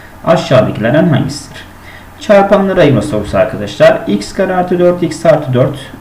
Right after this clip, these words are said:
Burası x'in karesi. Bu da artı ikinin karesi.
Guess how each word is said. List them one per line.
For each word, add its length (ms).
Burası 340
x'in 460
karesi. 480
Bu 200
da 120
artı 380
ikinin 400
karesi. 500